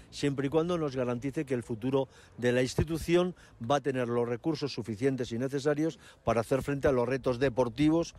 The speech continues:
eh, digamos, que tenemos a corto y medio plazo.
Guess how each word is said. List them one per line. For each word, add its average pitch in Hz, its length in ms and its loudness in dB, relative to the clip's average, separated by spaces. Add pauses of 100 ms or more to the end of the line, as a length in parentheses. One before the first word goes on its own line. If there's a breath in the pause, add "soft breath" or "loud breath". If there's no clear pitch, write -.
(280 loud breath)
eh, 113 260 2
digamos, 117 340 -2
que 104 120 -4
tenemos 113 500 0 (140)
a 95 120 -6
corto 113 280 0
y 110 40 0
medio 87 280 -2
plazo. - 320 -12